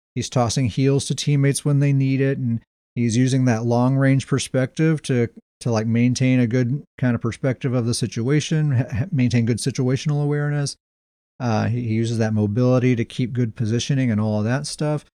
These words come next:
Kinda like what I was talking about with my Stamplar, how I'm just, I'm trying to just do whatever the team needs from one moment to the next. And Oakensoul just makes that so easy 'cause it's just, it's all just right there. Like, it just makes the, the mental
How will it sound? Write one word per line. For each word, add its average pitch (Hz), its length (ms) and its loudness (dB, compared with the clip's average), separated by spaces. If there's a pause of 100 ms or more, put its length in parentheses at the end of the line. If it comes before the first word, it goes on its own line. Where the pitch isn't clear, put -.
(920)
Kinda 277 160 0
like 170 180 2
what 135 120 4
I 123 40 6
was 120 100 2
talking 120 240 2
about 117 180 0
with 120 180 -4
my 117 120 2
Stamplar, 123 680 0
how 127 160 0
I'm 113 120 -2
just, 120 240 -4
I'm 160 120 -4
trying 127 280 2
to 120 100 2
just 113 360 -4
do 131 180 0
whatever 120 280 2
the 110 80 0
team 147 400 0
needs 131 280 2
from 113 160 -2
one 120 180 2
moment 120 280 2
to 120 100 -2
the 104 100 0
next. 123 360 0 (380)
And 113 120 -4
Oakensoul 127 480 0
just 110 180 0
makes 117 280 0
that 101 180 0
so 104 280 -2
easy 110 460 0
'cause 107 160 -2
it's 104 160 -4
just, - 220 -6
it's 120 180 -6
all 107 140 0
just 101 180 -2
right 104 300 0
there. 123 260 4
Like, 113 160 0
it 123 60 0
just 110 160 0
makes 123 180 0
the, 107 260 -2
the 120 120 0
mental 120 560 2